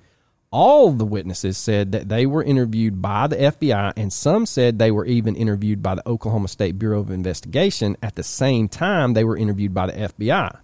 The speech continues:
Now, the Bureau of Alcohol, Tobacco, and Firearms came to the Easy Mart about a week after the bombing, canvassing the area, and learned of witnesses who had seen the Ryder truck, Nichols, and John Doe.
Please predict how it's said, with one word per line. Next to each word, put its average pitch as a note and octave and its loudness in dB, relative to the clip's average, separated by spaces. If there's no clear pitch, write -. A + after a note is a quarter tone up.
Now, D#3 4
the F#2+ -2
Bureau C#3 6
of G#2+ 2
Alcohol, B2 2
Tobacco, A#2+ 0
and G2 -2
Firearms C#3+ 2
came C3 4
to - -2
the A#2 0
Easy A#2+ 4
Mart A2 4
about G#2 0
a G2 0
week B2 0
after D3 -2
the A2+ 2
bombing, A#2+ 2
canvassing C#3+ 0
the A#2+ 0
area, A2 2
and A2 -2
learned D#3 2
of A2+ -2
witnesses C#3 0
who A#2+ 0
had A2+ 0
seen G3 0
the D3+ -2
Ryder G2+ 0
truck, G#2 -2
Nichols, A#2 0
and A#2 2
John G#2 0
Doe. D3+ 0